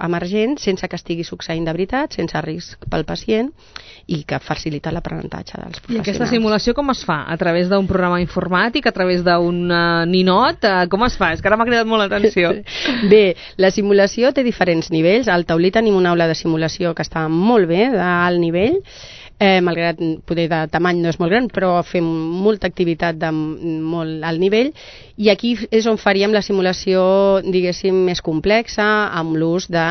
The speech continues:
Speaker 1: ninots, com dius, teatralitzem l'espai, eh, s'utilitzen càmeres, es grava l'ac-, l'activitat. Bueno, és bastant complexa. No, eh, val la pena que un dia ho poguéssiu parlar-ne, perquè és molt interessant.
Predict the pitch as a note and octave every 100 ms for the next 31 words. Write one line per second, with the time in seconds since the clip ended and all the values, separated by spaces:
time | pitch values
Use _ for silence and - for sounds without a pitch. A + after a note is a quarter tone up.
0 | F#3 F#3+ E3+ D#3+ E3+ G3 G3 G3 G3 G3
1 | G3 - D#3 E3 G3 G3 G3 G3 - -
2 | - - _ - - F#3 F3 F3 F3 E3
3 | F3+ F3 D#3+ D#3+ - G3+ G3+ G3+ G3+ G3
4 | G3 G3 G4+ G3+ - - - - E3+ E3
5 | E3 E3 F#3+ E3 D#3+ - D3 D#3+ F#3+ G3+
6 | G3+ G3 F#3+ F#3+ E3+ F3 E3+ E3 E3 -
7 | D#3 D3+ D#3+ D#3 D#3 F#3+ G3 F#3+ G3 F#3+
8 | F#3 E3 D#3 - F#3 - - F#3+ F3+ F3+
9 | F3 F#3 F#3 C#4 E4+ G#3+ - E3+ - F3+
10 | F3+ F3+ F3+ E3+ E3 E3 D#3 D#3 D#3 D#3+
11 | D#3+ E3+ E3+ - - - - E3+ E3 E3+
12 | D#3+ D#3 E3 F3 E3+ A#3 C4+ E3+ D#3+ D#3
13 | E3 D#3+ D#3 D#3 - C4